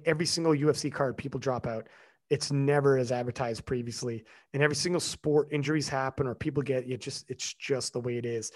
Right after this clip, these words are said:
It's never gonna be a full stack, but we have some huge battle at the I P F Worlds. And my man, um, do we have announcement on coaches?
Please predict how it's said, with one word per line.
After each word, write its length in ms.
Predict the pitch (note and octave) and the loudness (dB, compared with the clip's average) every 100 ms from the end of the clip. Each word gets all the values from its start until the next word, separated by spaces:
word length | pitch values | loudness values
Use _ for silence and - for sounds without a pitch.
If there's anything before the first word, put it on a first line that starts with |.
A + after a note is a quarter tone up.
| - | -10
It's 120 | - | 2
never 160 | F3+ F3 | 6 8
gonna 120 | F3 | 8
be 80 | E3+ | 6
a 40 | |
full 200 | E3 E3 | 6 4
stack, 340 | D3+ - C3+ - | 4 4 2 2
but 140 | C3 | 2
we 180 | E3+ G3 | 4 4
have 320 | D#3+ D3+ B2+ - | 6 6 4 0
some 260 | - B2+ | -2 -2
huge 680 | - - - A3+ G#3 D#3 - | -4 -12 0 4 6 4 4
battle 380 | D3 C#3 C#3 C3 | 4 4 4 2
at 80 | B2+ | 0
the 140 | C3+ | -2
I 60 | B2 | -2
P 160 | C3+ | -4
F 120 | A#2 | -6
Worlds. 360 | B2+ B2+ B2 A#2 - - - - | -4 -2 -2 -4 -12 -16 -16 0
And 140 | F3 F3+ | 6 8
my 100 | G3+ | 10
man, 480 | C4 C4+ G3+ F3+ F#3 - _ _ _ | 10 10 10 8 4 -4 _ _ _
um, 720 | F#3 F3 E3+ E3 E3 D#3+ D3+ - | 2 4 6 6 6 4 0 -2
do 100 | D3 | 2
we 80 | F3+ | 6
have 100 | G#3 | 6
announcement 480 | F3+ F#3+ G3+ - F#3 | 6 4 2 2 2
on 120 | D3 | 2
coaches? 640 | C#3+ G3+ G#3+ A#3+ A#3+ - | 4 4 4 0 0 -4